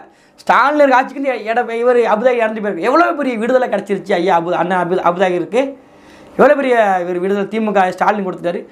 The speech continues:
அதனால நீங்க கண்டிப்பா அவருக்கு வந்து ஓட்டை போட்டுருங்க. காங்கிரஸ் கட்சி கூட்டணிக்கு இந்த இடைத்தேர்தலை கட்சி வந்து ஓட்டை போட்டுருங்க, சரிங்களா?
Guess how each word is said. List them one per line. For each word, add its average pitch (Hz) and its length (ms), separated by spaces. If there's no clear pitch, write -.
அதனால 254 320
நீங்க 269 200
கண்டிப்பா 175 320
அவருக்கு 156 200
வந்து 147 140
ஓட்டை 143 180
போட்டுருங்க. 135 380
காங்கிரஸ் 160 360
கட்சி 139 180
கூட்டணிக்கு 147 480
இந்த 190 200
இடைத்தேர்தலை 185 560
கட்சி 208 300
வந்து 156 480
ஓட்டை 143 180
போட்டுருங்க, 131 380
சரிங்களா? 165 280